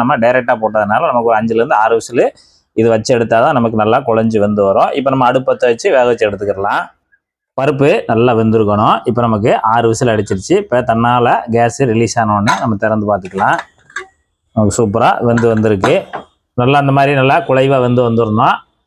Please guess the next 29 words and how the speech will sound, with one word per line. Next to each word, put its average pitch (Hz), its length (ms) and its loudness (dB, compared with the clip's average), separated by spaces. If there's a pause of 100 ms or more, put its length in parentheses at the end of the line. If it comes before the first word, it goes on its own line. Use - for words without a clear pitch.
(180)
இப்ப 123 240 0 (140)
இதுல 131 240 2
கொஞ்சம் 131 240 0
தண்ணி 135 260 2
இருந்துச்சுன்னா 131 480 0
நம்ம 127 220 2
தனியா 120 320 0
அப்படியேவும், 120 460 2 (460)
அஹ், 127 280 4
வடிகட்டி 135 380 0 (100)
தனியா 131 260 2
பருப்பை 131 300 0
மட்டும் 127 200 2
எடுத்துக்கிடுவோம். 113 540 2
லைட்டா 120 320 -2
இருக்கு, 117 180 0
ஒரு 110 120 2
ஐம்பது 117 280 -2
எம் 123 120 -4
எல் 127 100 0
கூட 131 160 2
இருக்காது, 113 340 0 (100)
அதை 110 140 -6
நான் 110 140 0
வந்து 127 220 -2
தனியா 113 240 0
வடிகட்டி 107 320 0
எடுத்துக்கிறேன். 98 460 -2 (360)
பருப்பை 127 320 0